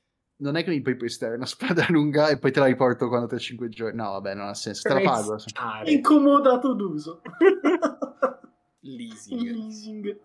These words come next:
Speaker 1: No, vabbè, possiamo fare un accordo. Cioè, non ho voglia di comprarmi una spada lunga in più.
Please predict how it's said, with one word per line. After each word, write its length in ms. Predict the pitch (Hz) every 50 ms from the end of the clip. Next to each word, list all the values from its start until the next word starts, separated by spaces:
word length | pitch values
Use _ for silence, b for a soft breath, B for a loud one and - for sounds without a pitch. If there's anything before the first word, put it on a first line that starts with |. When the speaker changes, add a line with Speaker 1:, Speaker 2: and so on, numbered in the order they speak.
| - -
Speaker 1:
No, 260 | 160 139 123 117 113
vabbè, 340 | 120 131 127 135 135 127 123
possiamo 520 | - 127 117 - 147 135 127 123 127 120
fare 240 | - - 123 120 120
un 80 | 120 120
accordo. 1000 | 117 117 - - 120 117 120 117 113 113 117 113 110 113 113 113 110 107 104 _ _ _
Cioè, 160 | - - 120
non 120 | 113 120 127
ho 40 | 123
voglia 200 | 151 139 131 127
di 60 | 127
comprarmi 300 | 120 123 117 117 120 117 120
una 80 | 117
spada 260 | 113 - - 117 117
lunga 260 | 110 110 113 113 110 110
in 120 | 107 110
più. 420 | 107 - 113 113 110 110 110 110